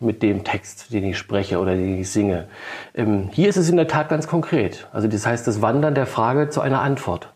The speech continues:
vom A zum O, von der Fragestellung zum, zum inneren Wissen. Und auch, das ist der schöne Schlusspunkt mit dem O-Klang am Ende, dass es auch so eine Beruhigung für mich entwickelt hat. Und das ist so ein,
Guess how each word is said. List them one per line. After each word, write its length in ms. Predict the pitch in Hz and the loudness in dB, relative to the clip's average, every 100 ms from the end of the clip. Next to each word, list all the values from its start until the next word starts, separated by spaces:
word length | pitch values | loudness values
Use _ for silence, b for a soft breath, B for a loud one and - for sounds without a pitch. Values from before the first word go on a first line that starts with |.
| _ _ _ | _ _ _
vom 220 | - 110 - | -6 -2 0
A 260 | 107 117 | 0 -2
zum 220 | - 123 | -4 -6
O, 400 | - 107 92 - - b b b b b b b b _ | 0 2 0 -4 -16 b b b b b b b b _
von 160 | - | -2
der 100 | 107 | 0
Fragestellung 640 | 107 107 113 123 127 123 123 | 2 0 2 2 2 2 0
zum, 380 | - 120 110 107 b b b - | 0 -2 -2 -6 b b b -4
zum 180 | 131 | 0
inneren 460 | - 139 135 135 120 | 4 4 4 2 4
Wissen. 380 | 143 143 98 87 | 2 2 0 0
Und 140 | - | 0
auch, 360 | 98 104 - - - | 0 -2 -8 -12 -10
das 160 | - 135 | -6 -4
ist 100 | 139 | 0
der 60 | 131 | 2
schöne 260 | 143 123 | 2 2
Schlusspunkt 500 | - 160 160 - 127 | 4 2 2 0 0
mit 120 | 120 | 2
dem 320 | 120 113 117 - | 4 2 0 0
O-Klang 640 | 120 127 139 - 131 127 | 4 4 4 2 0 2
am 140 | 123 | 2
Ende, 420 | 107 120 131 131 131 B B B B B | 2 2 4 2 -2 B B B B B
dass 100 | 120 | 0
es 80 | 110 | 2
auch 100 | 123 | 2
so 80 | 135 | 2
eine 80 | |
Beruhigung 640 | 120 117 110 156 165 113 95 | 2 0 2 4 4 4 0
für 160 | - | 0
mich 240 | 98 92 98 | 0 -2 -2
entwickelt 560 | 110 98 101 117 110 | -4 0 0 0 0
hat. 160 | 120 - | 0 -2
Und 80 | 127 | -4
das 140 | 107 | -4
ist 80 | 107 | -2
so 100 | 117 | 0
ein, 180 | 110 | 0